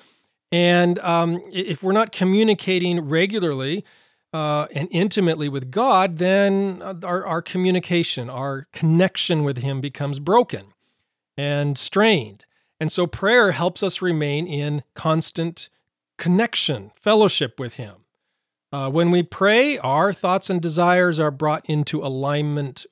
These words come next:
with the thoughts and desires of God. And so prayer connects us with God in a way that nothing else can because,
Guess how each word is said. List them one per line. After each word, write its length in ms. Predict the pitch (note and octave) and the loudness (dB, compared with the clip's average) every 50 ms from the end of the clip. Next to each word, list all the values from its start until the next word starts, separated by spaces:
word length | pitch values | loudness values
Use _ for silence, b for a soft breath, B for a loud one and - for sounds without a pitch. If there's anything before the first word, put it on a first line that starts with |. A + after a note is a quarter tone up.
| _ | _
with 320 | _ C#3 C#3 C#3 C3 - _ _ | _ -6 -6 -6 -8 -10 _ _
the 100 | - C3 | -14 -10
thoughts 340 | - - C3+ C3 B2+ - - | -6 -4 -4 -4 -4 -6 -6
and 120 | C3+ B2+ | -8 -8
desires 560 | A#2+ B2+ A#2 B2 C3 B2+ C3 C3 B2+ A#2+ A2+ | -8 -10 -10 -8 -8 -6 -6 -6 -8 -8 -10
of 120 | A#2+ A2 A#2+ | -12 -16 -12
God. 460 | B2 C#3 C3+ A#2+ G2+ G2 G2 - _ _ _ _ _ _ _ _ _ _ _ _ _ _ | -8 -6 -6 -6 -8 -10 -14 -20 _ _ _ _ _ _ _ _ _ _ _ _ _ _
And 240 | - B2+ B2+ B2+ A#2+ | -12 -10 -8 -8 -8
so 220 | - - - C#3 | -6 -6 -6 -6
prayer 320 | C3 - - - G3+ G3+ F#3+ | -6 -6 -2 0 2 2 2
connects 640 | - - F3 D#3+ D#3 D#3 D#3+ F3 F#3 - - - - | 0 0 0 0 2 2 2 0 0 -2 -4 -2 -2
us 220 | D3+ C3 - - | -2 -2 -2 -6
with 180 | C#3+ B2+ - _ | -8 -10 -10 _
God 400 | - B2+ G#2 G#2 F#2 E2 _ _ _ _ _ _ _ _ _ _ _ _ _ _ _ - | -10 -10 -10 -10 -16 -20 _ _ _ _ _ _ _ _ _ _ _ _ _ _ _ -6
in 80 | C#3+ | -4
a 60 | D3 | -2
way 120 | C#3+ D3 D3 | 0 0 -2
that 140 | C3+ D3+ D3+ | -2 -2 -4
nothing 320 | D3 C#3+ C#3+ - C#3+ C#3+ | -4 -6 -4 -6 -6 -6
else 180 | C3 B2+ - - | -6 -8 -8 -8
can 400 | - - D3 B2 A2 - A#2 - _ _ _ _ _ _ _ _ _ _ _ _ _ | -8 -6 -6 -6 -6 -8 -12 -20 _ _ _ _ _ _ _ _ _ _ _ _ _
because, 540 | C#3+ C3 - - C#3+ C#3 C3 B2+ A#2+ A#2+ | -12 -10 -6 -4 -4 -2 -4 -4 -6 -8